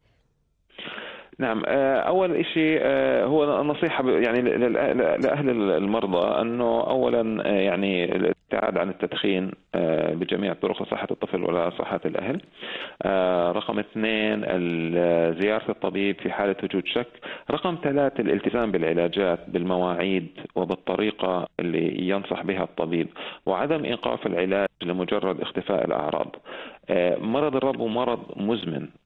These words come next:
آه، فالمرض موجود بكون ولفترة طويلة، ومجرد اختفاء الأعراض لا يعني أنه لازم الأدوية تتوقف. يجب على ال-، ال-، الطفل يضل يأخذ الأدوية للفترة اللي حددها الطبيب، وبعد ذلك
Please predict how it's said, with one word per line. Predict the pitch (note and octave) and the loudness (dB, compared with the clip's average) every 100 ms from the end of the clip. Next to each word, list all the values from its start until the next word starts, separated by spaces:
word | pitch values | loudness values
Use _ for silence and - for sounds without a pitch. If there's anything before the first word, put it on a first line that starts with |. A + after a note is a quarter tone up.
| _ - | _ -4
آه، | F#2+ F#2 | 2 2
فالمرض | E2 G#2 G2 G2+ B2+ G#2+ | 2 0 0 0 0 -2
موجود | G2+ F#2 F2 A#2 G2 - | -2 -2 0 0 0 -2
بكون | E2+ E2 F2 F2 | -4 0 -2 -2
ولفترة | E2+ F2 F2 B2+ F#2+ | -4 -2 -2 -4 -4
طويلة، | F2 F2+ G#2 G2+ E2 - - - | -2 0 0 0 -2 -6 -14 -6
ومجرد | G#2 G#2 D#3+ F3 C3+ | -4 0 0 0 0
اختفاء | - B2 C#3+ B2+ | -2 -2 0 0
الأعراض | G#2+ G2 A2 A2+ A2 | 0 0 0 -2 -4
لا | G2 A#2 C3 | -4 -2 0
يعني | B2+ G#2+ G#2 G2+ G2 - | 0 -2 -2 0 0 0
أنه | F#2+ | 0
لازم | G2+ G2+ F#2+ | 0 0 -2
الأدوية | E2+ F#2+ F#2 F2 | 0 -2 0 -2
تتوقف. | E2+ G#2+ G#2 - - - | -2 -4 -4 -6 -6 -4
يجب | A2 A#2+ A2+ | -4 0 0
على | G#2+ | 0
ال-، | G2+ F2 | 0 0
ال-، | F2 D#2+ | 0 -2
الطفل | - A#2+ B2 F2+ | -2 -4 -2 0
يضل | F#2 F#2+ B2 | 0 0 0
يأخذ | B2 A#2+ A2 | 0 0 0
الأدوية | F#2+ E2+ A2+ B2 B2+ | 0 0 0 0 0
للفترة | F2+ C3 - G#2+ | 0 -2 -2 -2
اللي | F2 | -2
حددها | - F2+ C3 B2 | -2 0 -2 -2
الطبيب، | B2 C3 B2+ F#3 A3 - - - - | -4 -2 0 0 -2 -10 -12 -12 -6
وبعد | A#2 A#2+ A#2 | -2 0 0
ذلك | A#2+ B2+ C3 B2 - | 0 2 2 0 -2